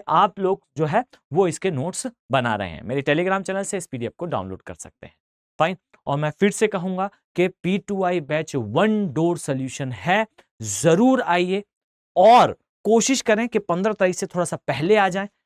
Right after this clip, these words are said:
जिससे आपका जो है वो कोर्स कम से कम छूटे। अगर आप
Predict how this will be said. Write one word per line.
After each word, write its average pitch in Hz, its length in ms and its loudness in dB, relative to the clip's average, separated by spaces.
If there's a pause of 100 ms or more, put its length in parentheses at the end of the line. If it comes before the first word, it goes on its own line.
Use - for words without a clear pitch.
(160)
जिससे 185 340 2
आपका - 400 2
जो 185 100 -2
है 208 160 -4 (240)
वो 175 100 2
कोर्स 185 300 2
कम 156 180 -6
से 143 140 -10
कम 139 200 -6
छूटे। 190 380 -2 (400)
अगर 196 280 4
आप 175 220 2